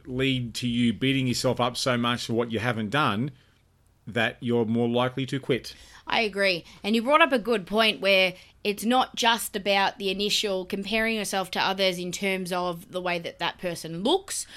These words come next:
Speaker 2: their way that their body is, what they dress, uh, how they dress, all those things. It manifests then into, uh, problems along the way in that, yes, you've started,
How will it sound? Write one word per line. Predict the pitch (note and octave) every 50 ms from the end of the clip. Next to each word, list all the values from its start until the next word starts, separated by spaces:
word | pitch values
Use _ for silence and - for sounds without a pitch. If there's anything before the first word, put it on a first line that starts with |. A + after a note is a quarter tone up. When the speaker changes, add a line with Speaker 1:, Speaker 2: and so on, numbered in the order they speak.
| - - - - _ _
Speaker 2:
their | - G3 G3 F3+
way | F3+ F#3+ F#3+ F#3+ F#3 F#3+ F#3
that | F3+ F#3 - - -
their | - F3+ E3+ E3+
body | E3 G#3 A#3 B3+ B3 B3+ A#3+ A#3 A#3
is, | A3+ A3 G3+ - G3+
what | G3+ G3+ G3 - - -
they | F3+ F3
dress, | F3 E3+ - B3+ C4 B3+ B3 - - - - - - _ _ -
uh, | - F#3 F#3 F#3 F#3 F3+
how | E3 A3 A#3
they | A3+ A3 G#3
dress, | G3+ - A3 A3 A3 A3 G#3+ G#3+ - - - - - - - - -
all | - A3+ A#3+
those | A3+ A3 G#3+ G#3 G3+
things. | - D4 D#4 D4+ B3+ A#3 -
It | - A3
manifests | G#3+ A3+ A#3+ C4 C4+ B3 - - A#3 A#3 A3+ - -
then | - G#3+ G#3 G3+ G3 G3
into, | F#3+ - G3+ G#3 G#3 G3 - - - G#3+ G#3+ G#3+ G#3 G#3 G3+ F#3+ - - _ - -
uh, | G3 G3 F#3+ F#3 F#3 F#3 F#3 F3+ F3 E3+
problems | - - - A3+ A#3+ A#3 A#3+ A#3 G#3+ G#3+
along | A3 G#3+ G#3 G3+ G3+
the | F#3+
way | F#3 G3 B3 D4+ D4 A3
in | F3+ C#3+ G3 G#3
that, | G#3 G3+ G3 -
yes, | - G#3+ B3+ B3 E3+ - - - - - - - - - _ - - -
you've | G3 G3+ F3+ -
started, | - - B3+ D4 F4 F#4 D#4+ G#3+ F3+ F#3 G#3+ B3+